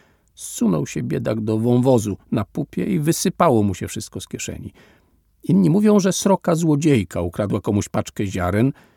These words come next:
ale przez dziurę w worku zgubiła część łupu. W środku lasu wyrosła cała gromada dyń, schowana przed oczyma ludzi na dnie stromego wąwozu.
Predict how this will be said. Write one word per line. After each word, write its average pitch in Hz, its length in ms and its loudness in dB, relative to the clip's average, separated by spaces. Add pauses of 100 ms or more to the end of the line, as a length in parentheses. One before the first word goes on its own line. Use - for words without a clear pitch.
(120)
ale 156 200 -2
przez 165 220 -2
dziurę 143 460 2
w 107 100 -6
worku 147 480 0
zgubiła 131 720 2
część - 460 -14
łupu. 80 540 -14 (720)
W - 60 -20
środku 151 280 -4
lasu 156 360 0
wyrosła 160 380 -4
cała 208 300 0
gromada 156 380 0
dyń, 117 400 4 (280)
schowana 135 500 -4
przed - 160 -8
oczyma - 300 -6
ludzi 110 400 -6
na 101 160 -6
dnie 98 340 -2
stromego 80 560 -4
wąwozu. 78 640 -16